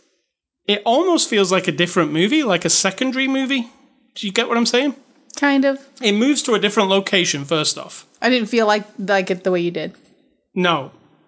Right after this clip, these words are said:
Speaker 1: Um, and I didn't like the second half as much. I, I wish it was all like the first half. 'Cause the second half kind of delves into the story a little bit.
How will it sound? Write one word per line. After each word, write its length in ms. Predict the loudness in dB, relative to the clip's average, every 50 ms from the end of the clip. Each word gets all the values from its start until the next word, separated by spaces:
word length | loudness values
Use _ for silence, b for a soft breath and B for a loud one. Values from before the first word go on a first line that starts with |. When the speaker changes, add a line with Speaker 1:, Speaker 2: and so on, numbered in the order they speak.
| _ _ _ _ _ _ _
Speaker 1:
Um, 300 | 0 0 0 -2 -4 -8 -8 -2
and 160 | 0 2 2 2
I 320 | 2 2 2 2 2 0
didn't 440 | -2 -2 0 0 2 2 2 0 0
like 300 | 0 0 0 0 -2 -4 -4
the 80 | -2 0
second 420 | 2 2 2 0 0 -2 -2 0
half 240 | 0 -2 -4 -2 -2
as 140 | -4 0 0
much. 380 | 2 2 0 0 -4 -12 -16 -16 _ _ _ _ _ _ _ _ -2
I, 360 | 0 0 0 0 -2 -6 -10 -12 -18 _ _ 0
I 120 | 0 0
wish 400 | 0 0 0 0 0 0 2 0
it 100 | -2 0
was 160 | 0 -2 -2 -2
all 300 | 0 0 2 2 2 2
like 200 | 0 0 -2 -4
the 80 | -10
first 340 | -4 -2 0 0 0 -2 -2
half. 300 | -4 -6 -6 -8 -14 -18 b b b b b b b b b b b b _
'Cause 140 | -2 0
the 80 | 2 2
second 340 | 2 2 2 2 2 0 2
half 260 | 2 2 2 0 0
kind 200 | 0 0 0 2
of 100 | 0 0 0
delves 300 | 2 2 2 2 2 2
into 220 | 0 0 2 0 -2
the 120 | -2 -2
story 480 | 0 0 0 -2 0 0 0 2 2 2
a 80 | 2
little 220 | 2 0 0 0 -2
bit. 260 | -2 -2 -4 -6